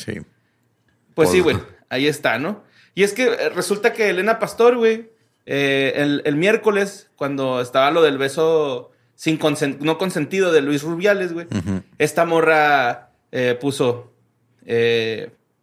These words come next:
Speaker 2: "A raíz de lo que ha pasado en el Mundial, me vino a la memoria que hace unos quince años existió una página web que subía fotos de los culos de las bibliotecarias y documentalistas que el autor conocía en diferentes congresos".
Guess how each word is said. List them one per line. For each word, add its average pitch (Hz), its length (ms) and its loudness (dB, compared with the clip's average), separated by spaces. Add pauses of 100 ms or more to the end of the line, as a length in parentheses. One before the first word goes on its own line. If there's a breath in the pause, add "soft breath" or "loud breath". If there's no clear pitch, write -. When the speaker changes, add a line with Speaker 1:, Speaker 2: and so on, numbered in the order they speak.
(220)
Speaker 2:
"A 135 100 -2
raíz 160 300 2
de 196 80 2
lo 202 120 2
que 170 120 4
ha 156 100 2
pasado 180 260 0
en 190 80 -2
el 180 60 -2
Mundial, 170 560 0 (220 soft breath)
me 147 100 0
vino 151 220 2
a - 20 2
la 170 80 4
memoria 156 480 2
que 151 80 -4
hace 139 180 -2
unos 156 200 -6
quince 226 320 0
años 226 320 -2 (320 loud breath)
existió 160 340 -6
una 180 160 -2
página 180 340 0
web 165 240 0
que 180 100 -10
subía 147 280 -2
fotos 170 320 -2
de 160 80 -4
los 131 160 -4
culos 147 240 0
de 151 80 0
las 143 120 -2
bibliotecarias 139 600 -4
y 151 60 -4
documentalistas 127 760 -6
que - 80 -10
el 131 80 -2
autor 120 260 -4
conocía 131 340 -6
en 123 40 -6
diferentes 120 400 -10
congresos". 117 520 -6